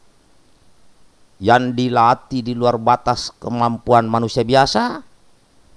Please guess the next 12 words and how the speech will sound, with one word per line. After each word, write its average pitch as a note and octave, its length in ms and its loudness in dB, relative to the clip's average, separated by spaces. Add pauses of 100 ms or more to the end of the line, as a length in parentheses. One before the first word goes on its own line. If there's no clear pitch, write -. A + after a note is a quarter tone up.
Saya, - 100 -12
karena A#2 220 -6
saya C#3 160 -4
tahu C3+ 160 -6
betul D3 240 -6
itu D3+ 140 -6
raider, F#3 260 0 (800)
mereka A#2+ 400 0
dilatih B2 480 4
di B2+ 160 0
luar C#3+ 400 2
batas D3 960 0